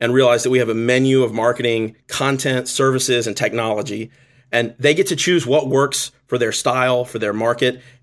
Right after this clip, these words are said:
And they're not gonna have a big top-down corporate push. And they're also not gonna be left completely on their own. And so we wanna try to find that sweet spot of, of you are supported, you are surrounded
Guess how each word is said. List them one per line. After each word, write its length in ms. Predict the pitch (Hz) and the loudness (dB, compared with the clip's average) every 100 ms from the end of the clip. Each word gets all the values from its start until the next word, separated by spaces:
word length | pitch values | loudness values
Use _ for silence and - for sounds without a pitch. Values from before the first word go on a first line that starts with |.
| - | -4
And 140 | 123 | 2
they're 80 | 127 | 4
not 220 | 139 147 | 4 2
gonna 140 | 156 143 | 2 2
have 200 | 139 127 | 0 2
a 40 | |
big 200 | 127 120 | 0 -2
top-down 600 | - 117 - 123 113 110 | -4 -4 -2 -2 -2 -6
corporate 420 | - 127 - - | -4 -4 -4 -2
push. 360 | 147 202 - - _ _ _ _ _ | 2 2 0 -8 _ _ _ _ _
And 360 | 123 123 127 127 | 2 2 2 2
they're 140 | 135 | 4
also 220 | 147 160 | 4 4
not 160 | 147 139 | 2 2
gonna 120 | 143 | 0
be 100 | 131 | 2
left 240 | 127 127 - | 2 0 -4
completely 360 | 135 131 113 | -4 -4 -2
on 140 | 110 107 | -4 -4
their 140 | 101 | -8
own. 160 | 82 - _ _ - | -10 -18 _ _ -8
And 140 | 117 | -4
so 100 | 123 | -2
we 120 | 120 139 | 0 2
wanna 180 | 151 | 2
try 180 | 147 143 | 2 0
to 60 | 131 | 0
find 240 | 127 123 | 0 0
that 120 | 117 | -2
sweet 220 | - 123 - | -4 -4 -4
spot 300 | 110 101 107 | -4 -4 -4
of, 200 | 107 - | -8 -6
of 220 | 113 107 | -6 -6
you 200 | 110 147 | -2 0
are 80 | 131 | 0
supported, 580 | - - 147 175 196 - | -2 0 2 4 0 -2
you 120 | 123 | -4
are 60 | 143 | -2
surrounded 640 | - 113 120 131 139 | -2 0 2 2 0